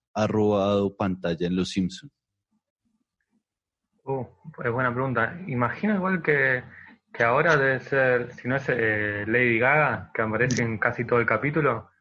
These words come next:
Speaker 2: es casi, si no es ese, debe ser, eh, Elon Musk, que también tiene como un capítulo dedicado enteramente para ellos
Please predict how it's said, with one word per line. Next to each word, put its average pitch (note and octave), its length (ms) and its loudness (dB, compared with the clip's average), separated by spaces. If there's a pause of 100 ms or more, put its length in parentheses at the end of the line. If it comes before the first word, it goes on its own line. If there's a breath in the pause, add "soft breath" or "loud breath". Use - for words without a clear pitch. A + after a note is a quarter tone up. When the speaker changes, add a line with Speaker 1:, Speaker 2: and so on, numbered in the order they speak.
(280)
Speaker 2:
es A#2 600 -8
casi, C3 380 -2
si - 120 -12
no B2 80 0
es C3 140 -4
ese, E3 180 0
debe C3 300 4
ser, B2+ 340 0
eh, A2 500 -2
Elon B2 240 0
Musk, C3 300 2 (640 loud breath)
que A#2+ 100 -8
también A#2+ 380 0
tiene A#2+ 180 -2
como A2+ 140 -2
un A#2 80 -2
capítulo A#2 480 0
dedicado A2 600 0 (260 loud breath)
enteramente A#2 680 0
para A2 280 2
ellos A2+ 320 -2